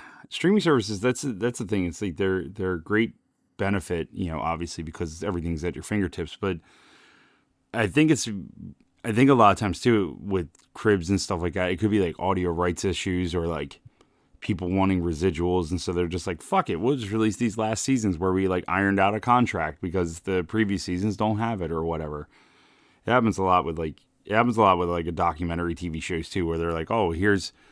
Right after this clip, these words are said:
seasons five through ten," and it's like, "What happened to the first five?" "Oh, well, we don't really know what's going on with them," and you're just like, "Fuck me.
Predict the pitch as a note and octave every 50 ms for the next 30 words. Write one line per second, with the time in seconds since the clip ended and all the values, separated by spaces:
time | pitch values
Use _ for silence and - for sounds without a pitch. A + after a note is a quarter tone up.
0 | _ _ - - - A2 F2+ D#2+ F#2+ F2+ - - G2 F#2 F2+ F#2 E2+ - - -
1 | G2 G2 F#2+ F#2 F#2 F#2 E2+ E2 - _ _ _ _ _ _ _ _ _ _ -
2 | - G#2 A2 F#2+ E2 D#2+ D2+ C#2+ - _ - - F2+ F2+ F2+ E2 - G#2 F2 F2
3 | F#2 G2 G#2 A2 A2 G2 G2 F2+ - A2 A2 G#2 - - F2 D#2+ D2 C#2+ D2+ F2
4 | A2+ A#2 G#2+ G2 F#2 F2+ F2+ F2+ F2 F2 F2 F2+ - _ _ - G#2 A#2 A2 F#2+
5 | G#2 G#2+ A2 A2+ A2 A2 G#2+ G#2 - - A#2+ A2+ A2 A2 A2 A2 G#2 G2 F2 G2
6 | F2 E2+ E2+ E2 E2+ E2+ D#2 - - D#2 D#2 - - - - - _ - C2+ C2+
7 | C2+ C#2+ -